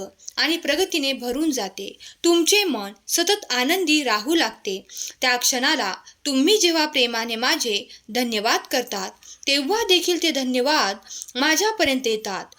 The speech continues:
तुमची केलेली प्रार्थना देखील मी स्वीकार करतो. जर तुम्ही तुमचे धन्यवाद मला अर्पण करत असाल, तर ते मी मनापासून स्वीकार करतो. बाळा, तुझ्या सर्व काही प्रार्थना मी ऐकत आहे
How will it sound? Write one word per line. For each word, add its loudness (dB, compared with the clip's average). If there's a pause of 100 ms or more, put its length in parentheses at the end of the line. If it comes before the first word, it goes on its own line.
(200)
तुमची 0
केलेली 2
प्रार्थना 0
देखील 0 (240)
मी 4
स्वीकार 0
करतो. -4 (200)
जर 4 (120)
तुम्ही 0
तुमचे 2
धन्यवाद 2
मला 0
अर्पण -2
करत 0
असाल, 0 (320)
तर 2 (100)
ते 6
मी -2 (160)
मनापासून 2
स्वीकार 0
करतो. -6 (600)
बाळा, 0 (300)
तुझ्या 2
सर्व 2
काही 0
प्रार्थना -4 (300)
मी 2
ऐकत 0
आहे -6